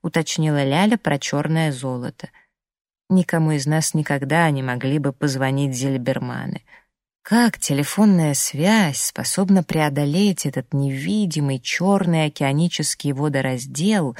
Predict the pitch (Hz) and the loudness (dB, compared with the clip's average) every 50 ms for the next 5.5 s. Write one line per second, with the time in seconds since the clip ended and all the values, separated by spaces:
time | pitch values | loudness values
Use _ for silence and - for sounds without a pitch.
0 | - - - - - _ _ _ 143 151 151 139 139 139 151 143 - - 185 214 | -14 -18 -20 -20 -20 _ _ _ 0 0 2 0 0 0 0 -2 0 0 2 2
1 | 240 247 233 - 185 165 147 123 131 147 143 131 120 117 - 127 123 117 - - | 2 2 0 0 0 0 0 -2 -2 -2 -2 -2 -4 -6 -8 -10 -10 -12 -14 -14
2 | - - - _ _ _ 131 113 - - - 131 131 139 147 185 220 220 185 147 | -18 -20 -20 _ _ _ -12 -8 -6 -6 -6 -6 -6 -4 -2 0 2 2 2 0
3 | 123 - - _ - _ _ _ _ _ _ _ _ - 135 - - 120 120 131 | -2 -4 -10 _ -20 _ _ _ _ _ _ _ _ -12 -8 -6 -4 -4 -2 2
4 | 160 185 185 180 170 160 156 151 147 139 - - 131 127 127 139 165 175 175 170 | 2 4 4 4 4 2 2 0 -2 -4 -4 -6 -4 -2 0 0 2 2 2 2
5 | 165 156 - - - - 143 143 135 | 0 -2 -2 -4 -4 -4 -4 -4 -6